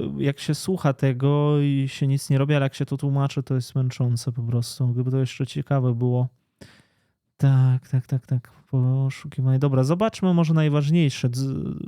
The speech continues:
jak dzwonią do matki. Dlaczego ona nie odbiera? Halo? Halo? Dzień dobry.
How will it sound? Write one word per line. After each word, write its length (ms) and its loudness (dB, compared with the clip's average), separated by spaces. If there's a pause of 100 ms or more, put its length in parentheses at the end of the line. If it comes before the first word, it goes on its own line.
(140)
jak 260 0
dzwonią 440 2
do 120 2
matki. 460 0 (4000)
Dlaczego 300 0
ona 140 2
nie 120 2
odbiera? 420 0 (2000)
Halo? 380 2 (1900)
Halo? 320 2 (480)
Dzień 200 2
dobry. 340 0